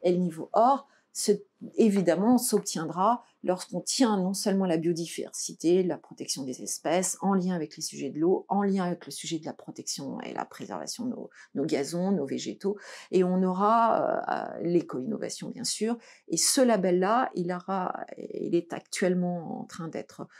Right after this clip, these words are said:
euh, je dirais, affiné. Euh, nous avons mis en place un groupe de travail, euh,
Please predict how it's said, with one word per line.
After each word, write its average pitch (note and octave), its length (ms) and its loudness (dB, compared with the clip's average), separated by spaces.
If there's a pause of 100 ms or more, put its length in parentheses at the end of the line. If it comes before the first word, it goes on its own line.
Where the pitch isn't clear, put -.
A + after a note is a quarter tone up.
(360)
euh, - 80 -14
je D#3 140 -6
dirais, D#3+ 460 -8
affiné. G#3 640 2 (400)
Euh, D#3 220 -2
nous E3+ 260 0
avons D#3 640 -8 (120)
mis F#3+ 300 0
en F3 80 -2
place F3 320 -4
un C#3+ 100 -8
groupe G3 240 2
de F3 120 2
travail, E3 560 -8
euh, - 240 -8